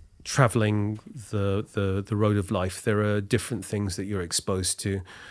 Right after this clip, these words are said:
Uh, you have your education, you have, uh,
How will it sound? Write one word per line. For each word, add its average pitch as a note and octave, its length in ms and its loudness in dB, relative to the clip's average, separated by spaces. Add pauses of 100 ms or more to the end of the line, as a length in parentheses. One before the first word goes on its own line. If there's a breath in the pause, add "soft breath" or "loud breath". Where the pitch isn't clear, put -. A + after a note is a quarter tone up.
(200 loud breath)
Uh, F#2+ 260 -2
you F2+ 140 0
have E2+ 220 -4
your F#2+ 140 0
education, F#2 680 -6
you F2+ 140 -4
have, E2 220 -8 (680 soft breath)
uh, G2 120 -12